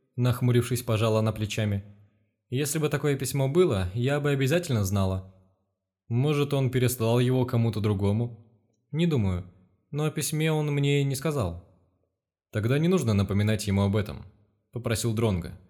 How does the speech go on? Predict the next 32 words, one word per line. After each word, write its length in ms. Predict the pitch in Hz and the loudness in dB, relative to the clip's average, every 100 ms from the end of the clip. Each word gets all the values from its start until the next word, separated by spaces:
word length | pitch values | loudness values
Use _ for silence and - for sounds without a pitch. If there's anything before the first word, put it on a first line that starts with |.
| _ _ _ | _ _ _
«чтобы 440 | - - 165 151 | -12 -4 -2 0
не 180 | 139 131 | 0 2
нервировать 600 | 127 123 113 123 117 107 | 2 2 4 4 2 0
его 240 | 104 101 101 | -2 0 2
и 60 | |
остальных. 580 | 98 92 107 104 92 - - _ _ _ _ - | 2 0 -2 -2 -4 -8 -20 _ _ _ _ -8
У 80 | 127 | -2
вас 220 | 165 160 | 0 0
очень 180 | 135 143 | -2 -2
красивая 400 | 131 127 127 113 | -2 0 2 2
заколка». 480 | 113 95 85 - - _ _ _ _ _ _ _ _ _ 123 | 2 -2 -6 -8 -20 _ _ _ _ _ _ _ _ _ -6
«Дракон, 680 | 120 151 165 165 104 85 - - | -2 -2 -2 0 0 -2 -10 -12
мой 180 | 160 180 | -2 -2
символ», 500 | 175 123 85 80 80 - _ _ _ | 0 -2 -4 -4 -10 -14 _ _ _
улыбнулась 600 | 120 113 104 107 104 101 | -4 0 2 2 0 0
Лессия. 460 | 135 95 95 87 95 _ _ _ _ | -2 -4 -8 -12 -14 _ _ _ _
«Я 160 | 180 185 | -2 -2
привезла 400 | 180 170 156 156 | 0 -2 0 0
её 200 | 139 131 | 0 0
из 100 | 127 | 0
Китая. 560 | - 143 107 80 80 - _ _ _ _ | -4 -4 -4 -4 -8 -14 _ _ _ _
Она 240 | 139 139 131 | -4 -2 -2
сделана 400 | 127 131 131 127 | -2 0 0 0
из 140 | 123 | -2
панциря 380 | 127 127 123 120 | -2 -2 -2 -4
черепахи 680 | 120 127 123 147 - 85 - _ _ | -4 -4 -2 -4 -6 -8 -10 _ _
и 80 | 180 | -2
обошлась 460 | 180 175 170 165 160 | 0 2 2 0 0
мне 180 | 143 | -2
в 60 | 135 | -2
целое 260 | 135 131 127 | 0 0 0
состояние». 720 | 120 - 139 160 98 80 80 | -2 -4 -2 -2 -2 -4 -8